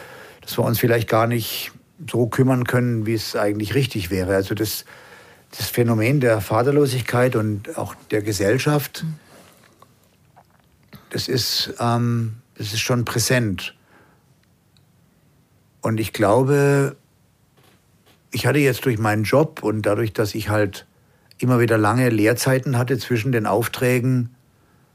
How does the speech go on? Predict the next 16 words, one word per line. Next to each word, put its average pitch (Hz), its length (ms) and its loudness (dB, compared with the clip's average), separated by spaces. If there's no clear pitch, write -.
hatte 120 220 -2
ich 117 80 -2
dann 117 180 -2
schon 117 240 0
das 127 160 0
Glück, 135 280 0
dass 107 220 -2
ich 110 180 -6
eben 113 400 -2
mich - 400 -6
auch 113 180 0
um 123 120 -2
die 117 100 -2
Jungs 113 280 0
kümmern 110 520 0
konnte. 147 560 2